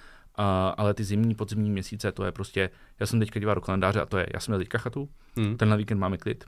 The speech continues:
Speaker 1: pak příští víkend mám já deskoherní akci Žena chatu, další víkend má Žena chatu, abych já si pak zase jako nabral ty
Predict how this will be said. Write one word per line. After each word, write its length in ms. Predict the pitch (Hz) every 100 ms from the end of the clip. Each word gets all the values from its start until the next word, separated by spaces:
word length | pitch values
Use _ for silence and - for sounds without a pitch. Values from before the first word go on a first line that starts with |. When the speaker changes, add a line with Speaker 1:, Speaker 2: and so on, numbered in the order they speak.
| -
Speaker 1:
pak 120 | -
příští 320 | - 104 -
víkend 220 | 107 107
mám 200 | 101 95
já 360 | 98 73 98 90 95
deskoherní 600 | 98 98 - 104 101 92
akci 220 | - 101
Žena 180 | 98 92
chatu, 340 | 95 87 104 - - - -
další 240 | 95 -
víkend 200 | 104 92
má 120 | 92
Žena 180 | 92 101
chatu, 340 | - 95 117 113 - - - -
abych 200 | 101 95
já 120 | 90
si 120 | -
pak 140 | 98
zase 220 | 95 92 87
jako 120 | 104
nabral 320 | 95 90 85
ty 200 | 95 98